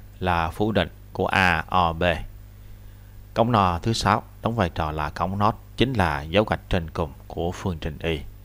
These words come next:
Như vậy ta đã thiết kế xong cổng X no, sử dụng sáu cổng no hai ngõ vào.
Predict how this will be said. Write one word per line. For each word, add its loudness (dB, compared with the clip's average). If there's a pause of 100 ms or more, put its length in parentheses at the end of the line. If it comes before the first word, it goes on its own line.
(340)
Như 2
vậy 4 (120)
ta 4
đã -2
thiết 2
kế 6
xong 0
cổng -4
X -2
no, 0 (300)
sử 2
dụng 2 (180)
sáu 4
cổng -2
no 2
hai -2
ngõ -2
vào. -4